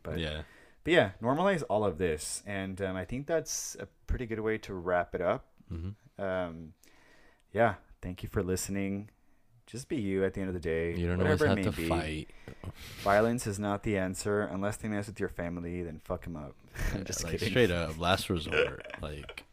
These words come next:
Speaker 2: you can always find a way.
Speaker 1: Unless it's, it's warranted.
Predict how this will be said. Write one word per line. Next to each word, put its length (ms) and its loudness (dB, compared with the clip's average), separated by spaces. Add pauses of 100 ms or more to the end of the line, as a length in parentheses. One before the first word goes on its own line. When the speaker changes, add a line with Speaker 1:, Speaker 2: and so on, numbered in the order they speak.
(240)
Speaker 2:
you 100 -2
can 180 -2
always 440 -2
find 260 -6
a 80 -6
way. 440 -12 (680)
Speaker 1:
Unless 280 6
it's, 340 2
it's 200 0
warranted. 580 -2